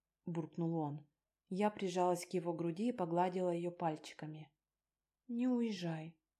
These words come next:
Ну, пожалуйста». «Мне пора». «Давай поднимемся к нам и выпьем кофе». «Только ненадолго», неожиданно согласился он.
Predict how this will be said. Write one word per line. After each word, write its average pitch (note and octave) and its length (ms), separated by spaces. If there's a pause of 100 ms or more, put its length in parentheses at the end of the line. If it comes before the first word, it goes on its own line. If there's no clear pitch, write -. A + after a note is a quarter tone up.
(300)
Ну, C4+ 160
пожалуйста». B3 920 (460)
«Мне E3 320
пора». E3 500 (1300)
«Давай A#3 320
поднимемся F3+ 640
к F3+ 100
нам A#3 400
и F#3 80
выпьем F3+ 360
кофе». E3+ 480 (1080)
«Только F3 300
ненадолго», E3+ 760 (420)
неожиданно F3 640
согласился F3 640
он. E3 340